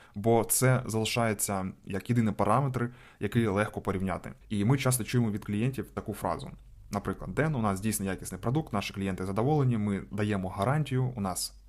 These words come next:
дійсно крутий сервіс". Так, це круто, я в це вірю, але клієнт на сайті цього не бачить через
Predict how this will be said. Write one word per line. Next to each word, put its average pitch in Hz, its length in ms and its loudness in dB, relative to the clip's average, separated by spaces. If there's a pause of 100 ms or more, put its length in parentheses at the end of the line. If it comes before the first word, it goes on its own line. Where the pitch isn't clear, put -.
(160)
дійсно 98 480 -2
крутий - 260 -10
сервіс". 156 480 -2 (720)
Так, - 300 2
це 123 260 -2 (120)
круто, 127 520 0 (160)
я 101 220 0
в 120 60 -4
це - 180 -2
вірю, 104 400 -2 (120)
але 104 160 0
клієнт 117 400 0
на 98 60 -4
сайті 120 340 -2
цього 117 300 -2
не 104 100 -2
бачить 98 380 0
через 104 360 -2